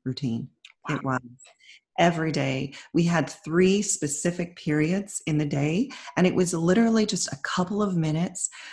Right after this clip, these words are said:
Speaker 1: where we can use that time to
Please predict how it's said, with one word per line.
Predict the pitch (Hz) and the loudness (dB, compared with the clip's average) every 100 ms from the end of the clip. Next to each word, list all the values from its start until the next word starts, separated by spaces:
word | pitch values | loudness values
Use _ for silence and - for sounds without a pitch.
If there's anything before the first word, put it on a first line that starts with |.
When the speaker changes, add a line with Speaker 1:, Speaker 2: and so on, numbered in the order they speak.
| - | -12
Speaker 1:
where | - 180 180 180 | 0 4 6 6
we | 170 180 | 4 0
can | 175 185 185 175 175 175 _ _ _ _ _ | -2 0 2 4 2 0 _ _ _ _ _
use | 175 175 202 269 269 | -4 2 6 6 6
that | 190 160 - | 0 0 -2
time | - 151 147 143 143 | -4 -2 0 -2 -2
to | 147 - 175 170 | -2 0 2 2